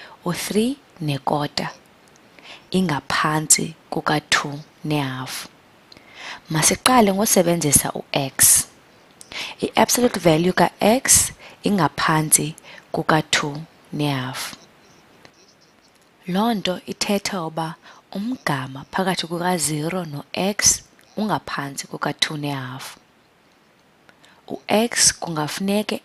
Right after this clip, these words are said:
abe ngaphantsi kuka-two and a half, kwaye u-x kuzofuneka abe ngaphezulu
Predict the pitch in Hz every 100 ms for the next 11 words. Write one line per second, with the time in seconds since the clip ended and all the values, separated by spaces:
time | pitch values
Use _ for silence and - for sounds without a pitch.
0 | - 185 208 208 147 - - 185 185 185
1 | - 240 - _ _ _ _ - - -
2 | - 170 - 185 165 170 151 151 226 -
3 | - - _ _ _ _ _ _ _ -
4 | 175 165 156 156 - - - 214 240 -
5 | - - 185 175 151 - 185 180 185 180
6 | 180 165 - - 185 170 143 135